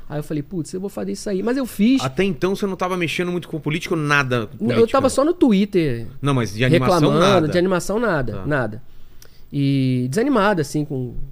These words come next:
Speaker 1: com animação, inclusive, né? Aí eu fiz a, a animação e até comentei com a minha esposa, falei, "Ó, se der dez mil views aí, tô feliz, né? Pelo menos,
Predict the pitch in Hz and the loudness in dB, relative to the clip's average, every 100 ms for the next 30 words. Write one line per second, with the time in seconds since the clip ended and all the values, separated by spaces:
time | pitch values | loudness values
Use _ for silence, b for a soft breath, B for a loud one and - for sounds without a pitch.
0 | - 147 143 151 135 131 139 143 123 123 | -4 -2 0 0 -2 -4 -4 -4 -6 -6
1 | 160 131 135 - b b b b 180 196 | -6 -6 -8 -12 b b b b 4 6
2 | 262 - 214 233 208 185 151 120 117 - | 4 0 0 0 2 2 0 -2 -8 -4
3 | 165 175 185 175 170 214 220 247 269 214 | 0 0 0 -2 0 2 2 0 2 2
4 | 202 214 208 185 - 185 202 202 202 160 | 0 0 2 2 4 2 0 0 0 0
5 | 185 175 196 185 233 247 208 165 202 180 | -2 -2 -2 0 0 2 0 0 -2 0
6 | 185 220 254 339 190 196 185 170 170 185 | -2 -4 -6 -2 0 0 0 -2 -2 0
7 | 160 190 233 - | 2 0 -4 -8